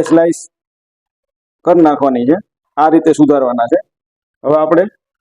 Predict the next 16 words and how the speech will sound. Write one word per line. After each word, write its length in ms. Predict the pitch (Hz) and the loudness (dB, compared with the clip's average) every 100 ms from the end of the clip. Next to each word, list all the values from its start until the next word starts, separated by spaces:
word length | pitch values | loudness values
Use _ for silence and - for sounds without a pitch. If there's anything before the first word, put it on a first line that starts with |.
| _ _ 147 | _ _ -2
ડુંગળીને 460 | 156 190 180 160 143 | 0 2 2 2 0
સુધારશું. 400 | 147 139 127 175 _ _ _ _ _ _ - | 0 -2 -2 -4 _ _ _ _ _ _ -4
આ 120 | 147 | 0
રીતેથી 440 | 165 165 170 160 180 _ _ _ _ - | 0 2 2 2 0 _ _ _ _ -4
વચ્ચેથી 380 | 147 175 165 156 | -2 0 0 0
કાપી 280 | 170 156 117 _ _ _ _ - | 0 0 -2 _ _ _ _ -2
એની 200 | 156 170 165 - 156 | 2 2 0 -4 -2
આ 60 | 165 | 0
રીતે 220 | 165 180 220 _ _ _ | 0 0 -2 _ _ _
સ્લાઇસ 320 | - 160 165 165 | -2 0 0 -2
કરતી 260 | 160 160 151 | -4 0 2
જવાની 320 | 131 131 120 117 | 2 0 -2 -4
છે. 60 | 180 - _ _ _ _ _ _ | -4 -8 _ _ _ _ _ _
ડુંગળીની 460 | 135 165 175 170 170 | 0 4 4 4 4
આ 60 | 165 170 | 2 -2
રીતે 180 | - | -8